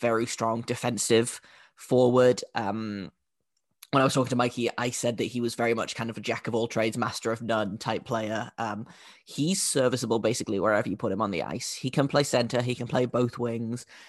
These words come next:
Uh, he can score goals occasionally. Um, he's really good on the penalty kill. You can put him on the power play if you need someone to stand in front of the net and, uh, get in the way of the goalie. Um, uh, the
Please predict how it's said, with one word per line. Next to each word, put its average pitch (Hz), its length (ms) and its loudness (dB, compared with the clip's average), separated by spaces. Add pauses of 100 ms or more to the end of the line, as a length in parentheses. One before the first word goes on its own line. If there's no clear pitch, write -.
(360)
Uh, 123 220 2
he - 140 -8
can 160 560 0
score - 340 0
goals 165 640 4
occasionally. 160 920 -2
Um, 117 320 -2
he's - 240 -10
really 131 200 2
good 123 160 2
on 120 120 0
the 87 60 -6
penalty 110 380 -6
kill. 120 320 -2 (320)
You - 60 -20
can 139 120 -2
put 120 180 4
him 113 80 2
on 117 60 2
the 110 40 -2
power 104 260 0
play 117 220 2
if - 220 -4
you 117 80 -2
need 113 180 -2
someone 117 280 -2
to 117 100 -6
stand 117 320 -2
in 113 60 -2
front 117 280 -2
of 117 80 -4
the 104 100 -6
net 107 380 -6 (100)
and, 101 420 -2 (120)
uh, 104 380 -6 (120)
get 113 160 -2
in 104 60 -6
the 113 80 -4
way 110 160 0
of 123 60 -4
the 123 80 -2
goalie. 131 580 2 (540)
Um, 107 420 -6 (300)
uh, 110 420 0 (600)
the 120 520 2